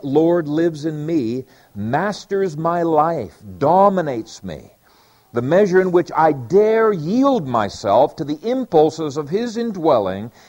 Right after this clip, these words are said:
is the measure in which I cannot look upon sinning men without suffering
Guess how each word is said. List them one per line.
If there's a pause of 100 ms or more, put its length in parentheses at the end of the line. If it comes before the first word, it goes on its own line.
(120)
is
the
measure
in
which
I
cannot
look
upon
sinning
men
without
suffering